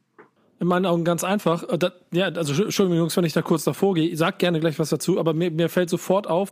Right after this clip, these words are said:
was ich am Football auch so liebe. Und ehrlicherweise moderne Trainer,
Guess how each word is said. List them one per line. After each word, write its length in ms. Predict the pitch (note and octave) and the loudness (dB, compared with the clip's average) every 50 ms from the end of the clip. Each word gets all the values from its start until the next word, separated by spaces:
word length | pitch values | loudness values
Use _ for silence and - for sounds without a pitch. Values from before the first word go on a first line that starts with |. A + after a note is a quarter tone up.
| - - | -4 -4
was 200 | E3 D#3+ D#3+ E3+ | -2 -2 0 0
ich 120 | F3 D#3+ | 0 0
am 100 | C#3+ - | -2 0
Football 320 | - G#3 G#3+ - F#3+ E3+ | 0 -2 0 0 0 0
auch 80 | E3 C#3+ | 0 0
so 80 | D3 C#3 | -2 -2
liebe. 380 | C#3 F3 A3+ E3+ D3+ F#3 G3 - - - - - - - - - - - - - - - - - _ _ _ _ _ - | 0 0 0 0 0 0 -2 -4 -10 -18 -20 -20 -20 -20 -20 -20 -20 -20 -20 -20 -20 -20 -20 -20 _ _ _ _ _ -6
Und 200 | E3 E3 - - | -4 -4 -4 -4
ehrlicherweise 520 | E3+ E3+ G3+ F#3 F#3 F#3 F3 F#3 F3 F3+ | -2 -2 0 0 0 0 0 0 0 0
moderne 540 | F3 E3+ F3 D#3+ D3 F3 F3+ G3 G#3+ G#3+ F#3+ | 0 0 0 0 2 2 2 2 2 0 -2
Trainer, 540 | - - - F#3+ G3+ G3+ F#3 D3 C3 B2 | -2 0 0 2 2 4 2 0 0 -4